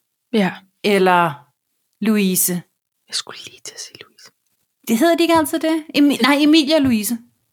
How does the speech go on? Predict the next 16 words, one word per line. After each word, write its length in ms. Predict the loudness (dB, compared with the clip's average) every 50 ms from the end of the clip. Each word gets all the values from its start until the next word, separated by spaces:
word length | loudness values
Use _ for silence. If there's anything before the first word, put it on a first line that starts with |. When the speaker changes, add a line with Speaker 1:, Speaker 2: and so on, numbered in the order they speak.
| _ _ -6
Speaker 1:
Ja. 140 | -6 -6 -6 -8 -8
Speaker 2:
Synes 200 | -6 -4 -2 -2
jeg 60 | -2
altid, 180 | -2 -4 -4
de 80 | -4 -4
hedder. 180 | -6 -6 -6 -8
Det 100 | -4 0
hedder 160 | 2 2 2
de 40 | 2
i 20 |
hvert 140 | 2 0 0
fald 100 | -2 -4
på 80 | -8 -8
Skejren. 380 | -6 -4 -4 -4 -4 -4 -6 -6 -4 -6 -6 -6 -8 -18 -20 -18 -8 -6
Speaker 1:
Ja. 120 | -6 -2 0
Speaker 2:
Men, 300 | 2 2 2 0 -2